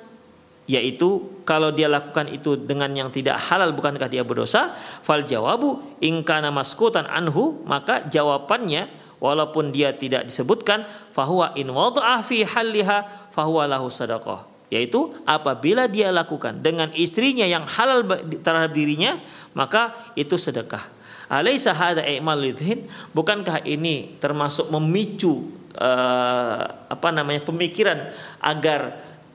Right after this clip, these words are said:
eh, untuk mendapatkan jawaban? Demikian, ikhwah rahimanallah wa iyyakum. Jadi, di sini ketika sahabat memberikan pertanyaan, beliau nggak katakan, eh, "Iya atau tidak?" Demikian,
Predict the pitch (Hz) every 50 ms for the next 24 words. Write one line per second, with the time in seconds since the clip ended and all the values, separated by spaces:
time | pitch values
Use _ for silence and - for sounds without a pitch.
0 | - - - 135 135 143 139 135 - - 165 160 196 170 180 165 151 156 156 156
1 | - - 151 147 139 139 131 127 131 131 - - - - - - - - - -
2 | - - - - - - - 151 147 151 147 151 139 - 131 - - 156 156 143
3 | 139 - 175 156 147 143 139 131 131 127 120 120 113 - - - 60 - - -
4 | - - - - - - - - - - - - - 214 247 226 226 160 196 156
5 | 175 262 381 403 - - - - - - - - - - 180 185 202 180 185 190
6 | 170 156 147 147 - 170 156 160 156 170 165 - - 160 160 165 160 156 160 156
7 | 151 151 147 147 147 - 147 143 147 147 - 220 294 349 320 - 220 151 156 208
8 | 254 311 254 - 208 208 208 247 240 277 302 349 370 339 - - - - - -
9 | - - _ - - - _ _ - - - _ - - 143 143 147 143 143 -
10 | 208 220 254 294 285 277 240 220 247 185 - 330 320 - 233 208 - - - -
11 | - - - - - - - - - 143 147 147 147 151 151 - 127 123